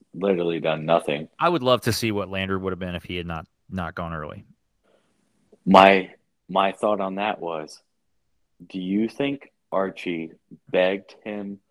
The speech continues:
Speaker 1: to reclassify because he knew how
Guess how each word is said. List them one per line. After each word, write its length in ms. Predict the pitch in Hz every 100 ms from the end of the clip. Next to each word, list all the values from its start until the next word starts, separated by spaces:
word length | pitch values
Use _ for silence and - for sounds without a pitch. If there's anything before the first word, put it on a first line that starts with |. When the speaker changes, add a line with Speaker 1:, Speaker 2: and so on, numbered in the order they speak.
| _ _ _ _ _ _ _
Speaker 1:
to 120 | -
reclassify 1080 | 95 95 98 - 95 87 92 - 82 80 76 _ _ _ _ _ _ _ _ _ _
because 320 | 95 - 95
he 200 | - 98
knew 400 | 92 92 95 98
how 280 | 92 85 85